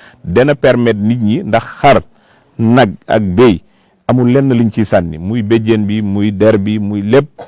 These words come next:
donc dañ ko soxla. Kon, euh, chaîne de valeur boobu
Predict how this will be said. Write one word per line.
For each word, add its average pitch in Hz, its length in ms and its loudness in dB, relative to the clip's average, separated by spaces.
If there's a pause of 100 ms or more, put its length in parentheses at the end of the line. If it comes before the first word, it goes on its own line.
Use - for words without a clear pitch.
(140)
donc 113 240 0
dañ 95 160 -2
ko - 80 -6
soxla. 87 380 -4
Kon, 151 240 -4 (580)
euh, - 220 0 (180)
chaîne 175 320 2
de 156 80 6
valeur 139 380 6
boobu 113 340 4